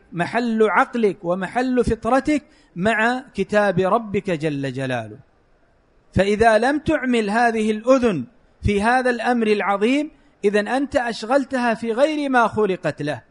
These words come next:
كما أنك إذا لم تعمل قلبك وفكرك في العلم بربك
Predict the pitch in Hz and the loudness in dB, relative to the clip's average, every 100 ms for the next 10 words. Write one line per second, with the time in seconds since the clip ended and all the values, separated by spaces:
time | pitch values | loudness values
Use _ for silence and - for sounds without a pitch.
0 | _ _ _ _ - 214 220 220 254 311 | _ _ _ _ 4 6 6 2 -2 0
1 | 294 262 254 226 226 220 220 202 - 285 | -2 -2 -2 2 4 4 4 0 -4 -4
2 | 277 247 208 240 277 233 233 220 202 196 | 0 0 0 2 2 2 0 2 2 2
3 | 277 277 226 170 - _ _ _ _ 214 | 0 0 0 0 -4 _ _ _ _ 2
4 | 208 202 269 254 233 220 214 262 208 202 | 4 4 2 0 0 2 4 2 0 -2